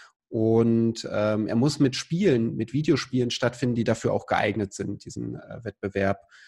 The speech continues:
ähm, darzustellen. Das heißt, es darf nichts der Zufälligkeit, ähm, äh, äh, überlassen werden im Sinne davon, dass der Zufall nicht bestimmen darf, äh, wie das Spiel ausgeht.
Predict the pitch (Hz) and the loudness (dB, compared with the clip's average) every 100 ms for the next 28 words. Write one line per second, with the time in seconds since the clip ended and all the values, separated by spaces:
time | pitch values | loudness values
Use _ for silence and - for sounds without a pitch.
0 | - _ _ 101 95 95 95 95 95 98 | -20 _ _ 0 2 2 2 0 -2 -2
1 | 95 - 113 - 113 117 104 - 98 104 | -4 -4 -6 -2 -2 0 -2 0 0 0
2 | - 98 98 95 117 120 - 110 - 160 | -4 -4 -2 0 -2 -2 -2 -2 0 -2
3 | - 135 131 127 110 117 117 - 117 113 | 0 0 0 0 2 2 0 -8 -2 0
4 | 110 113 113 120 110 110 107 - 110 110 | 0 0 -2 -2 -4 -2 -4 -4 -4 -4
5 | 113 117 113 - 120 107 104 113 117 104 | -4 0 0 0 -4 -2 -2 -2 -4 -4
6 | 104 110 110 - - - _ - 101 123 | -2 0 0 -4 -20 -20 _ -4 -2 0
7 | 120 104 - 104 - 143 - 120 117 131 | 0 0 -2 -4 -4 -6 0 2 4 2
8 | 131 - - 120 - 120 131 127 113 104 | 0 -10 -8 -6 0 2 4 2 4 4
9 | 110 - - 110 101 107 101 - 120 117 | 2 0 -6 -6 -4 -4 -6 -6 -4 0
10 | 110 - - 95 - 104 101 | 0 -2 -6 -6 -8 -8 -10